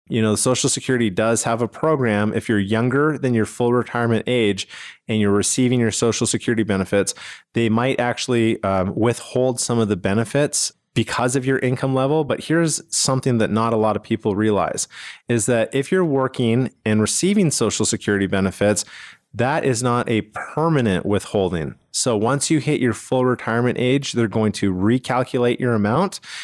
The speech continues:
and then that will be paid back out to you. It won't be a lump sum. It'll just be spread out over your lifetime. So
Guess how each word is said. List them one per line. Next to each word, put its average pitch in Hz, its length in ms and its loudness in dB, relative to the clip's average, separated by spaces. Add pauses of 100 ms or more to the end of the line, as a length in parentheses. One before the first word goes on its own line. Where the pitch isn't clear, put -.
(200)
and 110 160 0
then 107 160 2
that 117 220 0
will 123 140 2
be 117 120 2
paid 107 320 -2
back 101 240 -2
out 107 200 0
to - 100 -2
you. 120 160 2
It 87 120 0
won't 107 200 0
be 110 80 2
a 104 60 2
lump 101 220 0
sum. 104 300 0
It'll 95 140 0
just 90 200 -2
be 101 80 2
spread 98 320 0
out 95 220 0
over 101 240 -2
your 87 140 2
lifetime. 85 560 0
So 92 240 0